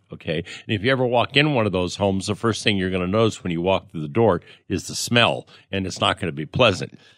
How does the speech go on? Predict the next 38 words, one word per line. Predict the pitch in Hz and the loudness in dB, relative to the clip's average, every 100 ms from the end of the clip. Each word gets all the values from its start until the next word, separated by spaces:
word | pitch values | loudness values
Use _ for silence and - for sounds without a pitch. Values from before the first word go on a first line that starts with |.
| _ | _
Having | 127 110 113 | 2 4 2
said | - 214 160 | 4 4 4
that, | 90 73 87 - - | -2 -4 -6 -12 -10
if | 110 | -4
you | 110 | -2
have | - 151 147 117 | 2 4 4 4
the | |
money | 107 160 135 110 | 4 4 4 2
to | 101 | 0
get | 107 | 0
into | 110 98 | 2 2
a | 87 | 4
better | 101 98 | 4 2
facility, | - - - 202 113 85 - - _ | 0 0 4 6 6 2 -6 -12 _
which | 101 131 - - - - | 4 4 2 -6 -8 -2
the | 101 | 0
V | 98 113 110 | 4 6 6
A | 107 110 110 _ _ _ _ _ - | 6 4 0 _ _ _ _ _ -4
certainly | - 160 127 101 90 | 2 2 2 -2 0
can | 98 90 - _ | 0 -2 -4 _
provide | - 95 147 127 113 | -2 2 6 6 4
if | 92 - | 2 0
you | 104 | 0
have | 92 87 | 0 -2
served, | - 147 143 107 117 - - - | 0 4 6 6 2 -6 -20 -10
okay, | 87 - 90 101 - - - | -6 0 0 0 -6 -12 -4
and | 98 | 0
have | 104 98 | 0 2
access | 113 143 - 104 92 | 2 2 0 0 2
to | - | 0
those | 90 87 - | 0 0 2
funds, | 165 175 101 101 - - - _ _ _ - | 4 4 4 -2 -8 -20 -20 _ _ _ -4
again, | 107 156 139 104 | 0 2 2 2
getting | - 120 | 2 2
through | 110 120 | 2 0
the | 107 | 2
process, | 170 180 - 76 67 - | 2 2 0 -4 -6 -4
right? | 82 151 | -2 -2